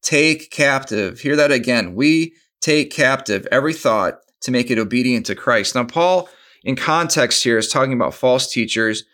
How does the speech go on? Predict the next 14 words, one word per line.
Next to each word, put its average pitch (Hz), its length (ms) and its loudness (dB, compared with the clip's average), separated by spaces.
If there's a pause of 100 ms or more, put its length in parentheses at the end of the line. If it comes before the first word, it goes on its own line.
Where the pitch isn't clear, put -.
(280)
and 120 140 -2
dealing 135 220 2
with 123 120 -4
what 123 140 2
they 127 120 0
had 123 160 2
to 117 60 -2
say. 110 440 2 (420)
But 151 320 2
the 165 60 2
principle, 160 920 2
I 127 80 0
think, 131 380 -2
uh, 104 240 0